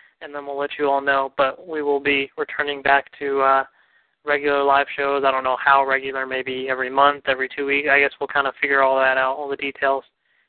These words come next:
Um, but stay tuned for more, uh, live shows from us in the future.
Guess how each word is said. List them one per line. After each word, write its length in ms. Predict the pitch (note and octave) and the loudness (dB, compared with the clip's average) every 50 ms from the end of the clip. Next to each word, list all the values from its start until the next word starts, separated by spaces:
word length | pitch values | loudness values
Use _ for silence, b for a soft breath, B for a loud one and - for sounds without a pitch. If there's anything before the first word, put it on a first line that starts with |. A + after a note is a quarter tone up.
| _ - | _ -8
Um, 280 | C#3+ C3+ C3+ C3 C3 | -6 -6 -6 -6 -6
but 260 | C3 - C3 B2+ C3+ _ _ _ | -6 -4 -4 -4 -6 _ _ _
stay 160 | - D3 D3 | -2 -2 -2
tuned 300 | - - D3+ D3 C#3+ - | -2 -4 -6 -6 -6 -6
for 120 | - D3 | -6 -6
more, 420 | C#3+ C#3+ C#3+ D3 D3 D3 C#3+ C#3+ C#3 | -2 0 2 4 6 6 6 6 6
uh, 160 | C#3 C#3 C#3 C#3 - _ _ _ _ _ _ _ _ _ _ - | 4 2 2 -2 -4 _ _ _ _ _ _ _ _ _ _ -6
live 280 | D3+ D3+ D3 D3+ D3+ - | -4 -2 0 -2 -2 -4
shows 300 | - - D#3 D#3 D#3 - | -2 -2 0 0 0 -2
from 220 | - - D#3+ D#3 D3+ | -4 -6 -4 -2 0
us 140 | D#3 D#3 - - | 0 0 -2 -6
in 120 | F#3 E3+ D#3+ | -12 -12 -12
the 60 | D3+ | -12
future. 520 | - - F3+ F3+ - - F#3 F3+ F3+ - | -10 -6 -6 -4 0 2 2 2 2 0